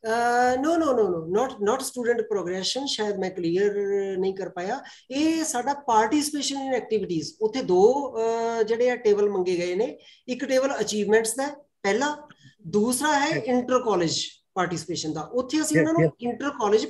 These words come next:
Speaker 1: ਪਾਰਟੀਸਪੇਸ਼ਨ ਲਿਖਾਂਗੇ। For example, ਅਹ, ਸਾਡੀਆਂ ਪੰਜ ਐਕਟੀਵਿਟੀਜ਼ ਦੇ ਵਿੱਚ, ਅਹ, ਤੀਹ ਸਟੂਡੈਂਟ ਉੱਥੇ ਪਾਰਟੀਸਪੇਟ ਕਰੇ ਆਏ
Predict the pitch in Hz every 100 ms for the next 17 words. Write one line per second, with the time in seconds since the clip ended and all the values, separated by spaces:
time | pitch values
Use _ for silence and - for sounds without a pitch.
0 | - 208 190 277 262 269 262 254 175 185
1 | 240 294 - 185 226 226 220 - 415 294
2 | - - - - 220 226 226 226 220 247
3 | 262 262 226 233 254 240 247 233 240 240
4 | 214 220 214 220 226 233 277 - _ -
5 | 226 233 233 285 330 320 269 247 247 240
6 | 262 233 208 202 - 185 175 165 156 143